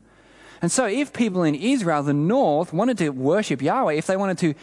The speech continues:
obey his word and make sacrifices to him, they had to cross the border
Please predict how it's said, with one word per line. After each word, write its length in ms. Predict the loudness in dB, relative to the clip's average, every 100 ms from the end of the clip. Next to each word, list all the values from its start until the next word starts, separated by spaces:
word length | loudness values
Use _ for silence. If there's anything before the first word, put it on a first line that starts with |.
| -8
obey 360 | -8 -2 0 0
his 220 | -2 -4
word 300 | 0 2 2
and 120 | 0
make 160 | -2 -2
sacrifices 640 | -4 -4 -4 -4 -4 -4 -10
to 80 | -4
him, 300 | 0 0 -2 -6 -6
they 120 | -4
had 160 | -2 -4
to 80 | -6
cross 460 | -8 -2 -2 -2
the 120 | -4 -2
border 540 | -2 -2 -2 -2 -4